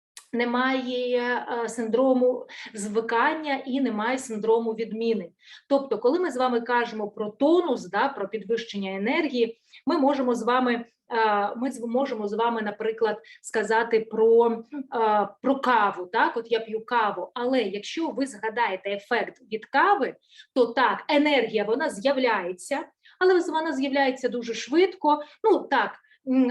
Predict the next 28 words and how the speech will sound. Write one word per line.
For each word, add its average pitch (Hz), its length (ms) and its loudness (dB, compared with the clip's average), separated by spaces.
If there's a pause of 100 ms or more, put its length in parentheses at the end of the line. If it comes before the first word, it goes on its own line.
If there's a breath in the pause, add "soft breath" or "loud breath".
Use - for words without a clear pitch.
на 262 420 0
півгодини 226 760 2
вона 190 220 -8
з'являється, 277 800 2
ми 240 120 0
такі 220 340 -6
з 180 120 -12
вами 180 360 -4
веселі, 330 680 0
е, 311 80 -10 (1500 loud breath)
але 233 720 2
після, 254 640 -6 (280 loud breath)
після 233 580 -2
хвилин 226 440 2
сорока, 285 600 0 (280 loud breath)
після 220 340 -2
хвилин, 208 520 -2 (360 soft breath)
е, 196 140 -4
сорока 214 480 -4
п'яти, 233 320 2
е, 294 640 -4
рівень 254 380 2
енергії 214 520 -4
він 208 160 -4
падає, 330 640 2
і 214 40 -8
ми 208 140 -8
знов, 285 300 -2